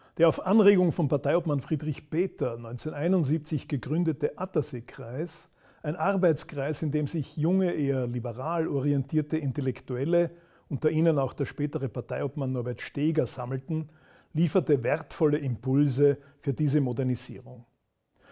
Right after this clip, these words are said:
Bruno Kreisky und Friedrich Peter kamen auch überein, die Bildungsarbeit der politischen Parteien, die im österreichischen Parlament vertreten sind,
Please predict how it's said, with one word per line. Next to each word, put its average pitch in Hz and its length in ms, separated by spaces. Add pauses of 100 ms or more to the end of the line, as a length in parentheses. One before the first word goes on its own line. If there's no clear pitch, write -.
(120)
Bruno 202 220
Kreisky 214 400
und 175 100
Friedrich 175 460
Peter 175 360
kamen 139 340
auch 147 200
überein, 139 680 (320)
die 135 60
Bildungsarbeit 160 920
der 139 60
politischen 147 460
Parteien, 127 540
die 135 120
im 123 120
österreichischen 139 440
Parlament 127 400
vertreten 131 520
sind, 156 380